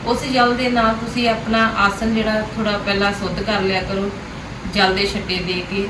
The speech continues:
ਤੇ ਥੋੜ੍ਹਾ ਜਿਹਾ ਆਪਣੇ ਸਰੀਰ 'ਤੇ ਜਲ ਦਾ ਛੱਟਾ ਦੇ ਲਿਆ ਕਰੋ। ਇਸ ਤਰ੍ਹਾਂ ਤੁਹਾਡੀ ਸ਼ੁੱਧੀ ਆਚਮਨ ਹੋ ਜਾਂਦੀ ਹੈ। ਜੋ ਵੀ ਤੁਸੀਂ ਮੰਤਰ ਜਾਪ ਕਰਦੇ ਜੇ ਜਾਂ ਕਰਨਾ ਚਾਹੁੰਦੇ ਜੇ, ਉਸ ਤੋਂ ਪਹਿਲਾਂ ਤੁਹਾਨੂੰ ਆਪਣੇ ਆਸਣ ਦਾ ਜਾਪ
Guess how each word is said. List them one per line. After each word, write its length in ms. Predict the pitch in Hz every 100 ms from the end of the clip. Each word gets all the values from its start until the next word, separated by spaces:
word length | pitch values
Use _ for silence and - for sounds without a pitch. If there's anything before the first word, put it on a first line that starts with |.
| 208
ਤੇ 60 | 202
ਥੋੜ੍ਹਾ 240 | 226 233
ਜਿਹਾ 160 | 226 226
ਆਪਣੇ 220 | 214 208
ਸਰੀਰ 260 | 208 202 180
'ਤੇ 200 | - 185
ਜਲ 260 | 180 170 170 - 165
ਦਾ 60 |
ਛੱਟਾ 320 | 185 190 180 175
ਦੇ 120 | 170
ਲਿਆ 240 | 165 160
ਕਰੋ। 300 | 151 180 202 208 - - -
ਇਸ 140 | 220 226
ਤਰ੍ਹਾਂ 220 | 233 254
ਤੁਹਾਡੀ 280 | 247 233 240
ਸ਼ੁੱਧੀ 360 | 233 190 240
ਆਚਮਨ 400 | 226 196 208 208
ਹੋ 140 | 214 208
ਜਾਂਦੀ 420 | 185 165 165 165
ਹੈ। 40 | 160 160 - - - - - - - - - - - -
ਜੋ 200 | 190 220
ਵੀ 100 | 247
ਤੁਸੀਂ 300 | 240 - 247
ਮੰਤਰ 300 | 233 214 220
ਜਾਪ 400 | 214 208 202 202
ਕਰਦੇ 380 | 190 170 180 190
ਜੇ 160 | 190
ਜਾਂ 160 | 185 196
ਕਰਨਾ 540 | 190 185 185 190 185
ਚਾਹੁੰਦੇ 400 | 190 180 175 202
ਜੇ, 200 | 185 185 180 - - -
ਉਸ 160 | 226 240
ਤੋਂ 120 | 277
ਪਹਿਲਾਂ 380 | 269 254 247 262
ਤੁਹਾਨੂੰ 520 | 254 254 214 214 214 208 190
ਆਪਣੇ 500 | 185 196 196 196 196 -
ਆਸਣ 360 | 185 - 214
ਦਾ 120 | 208
ਜਾਪ 280 | 202 190 180